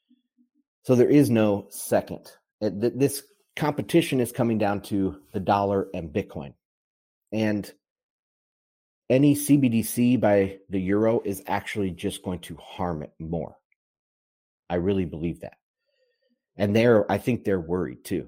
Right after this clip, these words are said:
I mean, this, obviously the C B D Cs, the way they're kind of being thought about and designed right now,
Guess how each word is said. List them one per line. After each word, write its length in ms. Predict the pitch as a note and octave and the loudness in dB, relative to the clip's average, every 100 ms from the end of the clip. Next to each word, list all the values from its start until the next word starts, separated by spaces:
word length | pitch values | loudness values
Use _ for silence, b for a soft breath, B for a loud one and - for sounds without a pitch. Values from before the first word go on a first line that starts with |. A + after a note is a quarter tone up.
| _ - | _ -6
I 20 | |
mean, 180 | G2+ A2+ | 0 2
this, 220 | A2 - - _ - | 2 0 -8 _ -2
obviously 340 | A2 A2 G#2 | 0 0 -4
the 120 | F#2 | -4
C 180 | - A2 | -2 -2
B 100 | G2 | 0
D 120 | G2+ | -2
Cs, 320 | G2 G2+ G#2 | -2 -2 -2
the 80 | F2 | -2
way 160 | F2+ G2 | 0 0
they're 100 | F2+ | 0
kind 300 | - F#2 F#2+ | -2 -2 -2
of 120 | F#2+ | -2
being 280 | G#2 G2 F#2+ | -2 -2 -4
thought 340 | - G2 G2 | -2 0 2
about 300 | G2 G2 G2 | 2 2 0
and 120 | F#2 | -2
designed 440 | E2+ E2+ F2+ F#2+ F2 | -4 -2 -2 -2 -2
right 180 | E2 D2 | -4 -2
now, 320 | G2+ G#2 | -2 -2